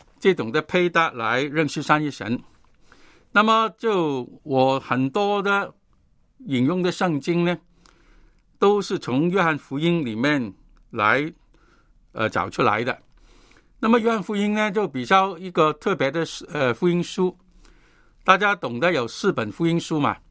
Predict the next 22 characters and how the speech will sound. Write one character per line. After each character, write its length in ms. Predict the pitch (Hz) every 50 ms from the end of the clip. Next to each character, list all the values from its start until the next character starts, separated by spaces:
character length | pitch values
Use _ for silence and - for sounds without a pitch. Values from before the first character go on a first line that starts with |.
| _ _ _ _ _ - - _ - - - _ _ _
马 180 | 120 113 117
太、 260 | - - 185 180 160
马 220 | 143 127 123 147 170
可、 200 | - - 113 107
路 200 | 117 151 156 131
加 200 | - 160 151 151
福 160 | - - 135
音 300 | 139 143 151 156 160 -
称 200 | - - 160 151
为 120 | 123 123 139
对 280 | - _ 180 170 139
观 260 | 117 - 151 147 143 135
福 140 | - 147
音， 260 | 147 143 143 143 - - _ _ _ _ _ _ _ _ _ _ _ _ _ _ _ _
或 300 | _ _ - 147 160 143
者 60 | 120
说 180 | - - 156 147
是 220 | - - 156 127
符 320 | - - - 110 117 143 160
类 160 | 165 139 110
福 180 | - - 120
音。 220 | 131 139 139 143